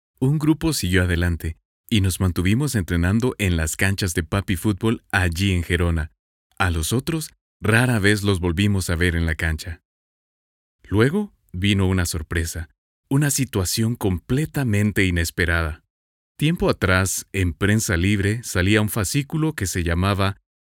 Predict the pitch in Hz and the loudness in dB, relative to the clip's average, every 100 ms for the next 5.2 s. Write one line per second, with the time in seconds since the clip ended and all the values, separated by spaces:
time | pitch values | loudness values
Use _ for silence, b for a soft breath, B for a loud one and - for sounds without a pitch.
0 | _ 104 113 107 107 92 85 - 90 80 | _ -2 2 4 4 2 0 2 0 0
1 | - _ _ _ _ _ 110 127 - 104 | -6 _ _ _ _ _ -2 0 2 2
2 | 107 123 95 90 90 82 87 117 95 117 | 4 4 2 2 0 0 0 0 -2 -4
3 | B B - 95 - 95 98 101 90 87 | B B -4 -2 0 0 2 2 2 0
4 | 82 98 101 101 82 - 101 95 - 90 | 0 0 0 0 -6 -4 -4 -2 -2 -2
5 | 78 80 | -2 -6